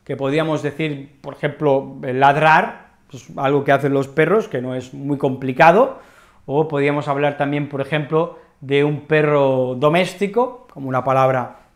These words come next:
más o menos básica, a un vocabulario más intermedio,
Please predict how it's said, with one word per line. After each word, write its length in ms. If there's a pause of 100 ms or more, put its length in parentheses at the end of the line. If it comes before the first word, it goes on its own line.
(140)
más 540
o 40
menos 240
básica, 600 (240)
a 140
un 160 (400)
vocabulario 600 (200)
más 240
intermedio, 640